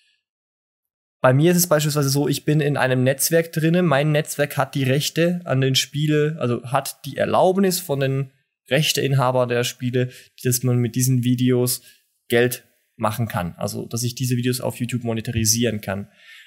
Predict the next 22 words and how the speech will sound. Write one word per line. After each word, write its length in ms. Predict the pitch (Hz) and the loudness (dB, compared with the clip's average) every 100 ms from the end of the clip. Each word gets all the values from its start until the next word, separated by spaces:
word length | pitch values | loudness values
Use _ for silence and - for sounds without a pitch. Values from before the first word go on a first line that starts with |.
| _ | _
Wenn 340 | 113 107 160 202 | -8 2 4 6
ihr 160 | 151 | 4
nicht 180 | 131 131 | 2 2
in 80 | 120 | 2
einem 160 | 117 | 2
Netzwerk 380 | 117 123 - 113 | 2 0 0 -2
seid, 300 | - 107 107 - - _ _ | 2 2 0 -6 -20 _ _
dann 280 | 127 120 127 | 2 4 4
gibt's 340 | 127 160 - - | 2 0 0 0
die 120 | 147 | 2
Möglichkeit, 580 | 139 147 143 127 135 131 | 2 2 0 2 0 2
dass 140 | 127 | 0
ihr 80 | 131 | 2
da 300 | 123 120 123 | 4 4 4
bei 240 | 123 110 | 2 2
den 420 | 117 117 120 120 - | 2 0 -2 -6 -8
Entwicklern 520 | 127 123 139 135 135 | -4 -2 0 0 0
anfragt. 520 | 123 139 - - - - | 0 -4 -4 -4 -6 -4
Beispielsweise 480 | 113 120 113 113 | -4 -4 -2 0
bei 100 | 113 | 0
Battlefield 760 | 110 117 120 117 120 113 113 113 | 0 0 0 -2 -2 -2 -2 -4
oder 420 | 113 113 107 104 | -2 0 0 -4